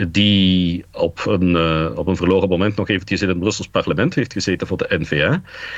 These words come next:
Mijn Brabanticiteit is voor een stuk door iemand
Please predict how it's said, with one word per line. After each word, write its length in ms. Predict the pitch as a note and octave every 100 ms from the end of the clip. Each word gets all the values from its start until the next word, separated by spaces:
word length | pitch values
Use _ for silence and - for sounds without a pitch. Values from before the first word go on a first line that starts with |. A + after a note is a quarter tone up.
| -
Mijn 400 | F#2 G2 G#2 G2
Brabanticiteit 1120 | F#2 G#2 B2 A2+ A#2 - D#2 - A2 G3+ - -
is 300 | C3 B2+ -
voor 240 | G2+ G#2 F#2
een 100 | D#2+
stuk 440 | - D#3 F#3 -
door 300 | - A#2 G#2 -
iemand 600 | A#2+ B2+ A#2 G#2+ -